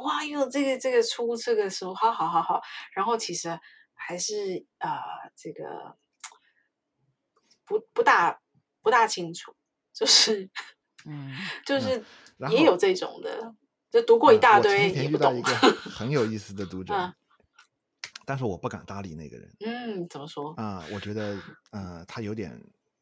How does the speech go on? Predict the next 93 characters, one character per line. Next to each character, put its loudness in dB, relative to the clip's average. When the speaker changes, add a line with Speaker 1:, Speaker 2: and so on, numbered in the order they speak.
Speaker 3:
有 -10
点 -8
小 -10
小 -10
的 -16
疯 -10
狂。 -18
Speaker 1:
啊。 -10
Speaker 3:
啊， -12
为 2
什 -2
么？ -6
他 -6
在 0
我 -2
那 -6
个 -4
推 -8
送 -6
过 -4
的 -4
文 -6
章 -6
下 -8
面， -8
因 -6
为 -2
我 -4
们 -8
有 -6
个 -10
公 -8
众 -8
号 -8
嘛， -8
Speaker 1:
是。 -8
Speaker 3:
啊， -10
我 -8
有 -6
时 -10
候 -4
也 -12
会 -10
把 -10
自 -16
己 -12
翻 -6
译 -4
的 -6
东 -6
西 -6
推 -10
送 -8
出 -16
来。 -14
Speaker 1:
嗯。 -14
Speaker 3:
啊， -12
他 -10
可 -8
能 -4
没 -4
有 -6
读 -14
过 -8
我 -8
前 -12
面， -8
啊， -18
推 -12
送 -8
的 -10
一 -16
些 -10
文 -12
章， -16
Speaker 1:
嗯。 -10
Speaker 3:
然 -8
后 -8
他 -12
可 -10
能 -8
突 -12
然 -8
发 -8
现 -10
了 -8
我 -10
们 -14
这 -14
个 -12
公 -12
众 -16
号， -18